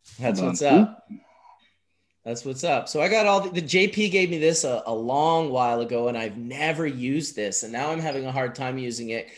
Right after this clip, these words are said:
Speaker 1: 'cause someone told me they sold for, like, twelve hundred U S dollars. And I was like,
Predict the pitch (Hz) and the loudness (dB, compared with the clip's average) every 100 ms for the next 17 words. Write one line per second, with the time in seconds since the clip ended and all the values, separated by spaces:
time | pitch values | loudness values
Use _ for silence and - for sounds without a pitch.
0 | - - 127 - 131 131 135 123 123 117 | -20 -14 -6 -4 -2 -4 -4 -4 -2 -2
1 | - 127 120 113 120 117 110 127 113 117 | -2 -2 -4 -4 -2 -4 -4 -2 -2 -2
2 | 113 110 113 110 101 - 107 107 98 101 | -8 -8 -4 -4 -4 -4 -2 -2 -6 -8
3 | 95 92 98 | -12 -10 -12